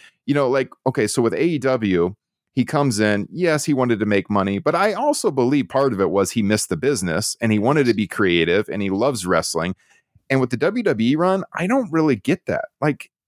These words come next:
because of everything he has said about W W E. He was miserable there. Even when he was working there for years, he was miserable there. He almost left multiple times. So you can't,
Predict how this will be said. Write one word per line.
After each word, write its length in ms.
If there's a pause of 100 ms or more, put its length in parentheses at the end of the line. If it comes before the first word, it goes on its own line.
(420)
because 420
of 140
everything 420
he 140
has 120
said 280 (240)
about 380
W 260
W 280
E. 60
He 160
was 140
miserable 580
there. 160 (240)
Even 300
when 100
he 60
was 180
working 400
there 160
for 160
years, 480
he 140
was 180
miserable 560
there. 220
He 160
almost 440
left 320
multiple 640
times. 460 (800)
So 220
you 200
can't, 420